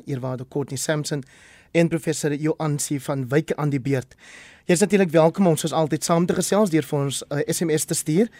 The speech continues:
na vier vyf dubbel agt nege en dit kos jou een rand vyftig elk. Ek stel dan nog graag bekend my eerste gas vir die aand. Hy is Ainsley Moos. En soos ek nou net gesê het, is hy onlangs verkies as die nuwe voorsitter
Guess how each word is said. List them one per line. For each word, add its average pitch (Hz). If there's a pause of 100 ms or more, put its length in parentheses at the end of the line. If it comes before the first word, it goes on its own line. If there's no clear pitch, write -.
(320)
na 139
vier 175
vyf 156
dubbel 143
agt -
nege 139
en 214
dit -
kos -
jou 160
een 151
rand 135
vyftig - (120)
elk. - (600)
Ek 196
stel 254
dan 240
nog 214
graag 214 (260)
bekend 220
my 170
eerste 185
gas 175
vir 165
die -
aand. 208
Hy 147
is 143
Ainsley 165
Moos. 143 (680)
En 147
soos 160
ek 147
nou 143
net 170
gesê 170
het, 160
is 135
hy 143 (180)
onlangs 202
verkies 190 (360)
as 160
die 151
nuwe 165
voorsitter 151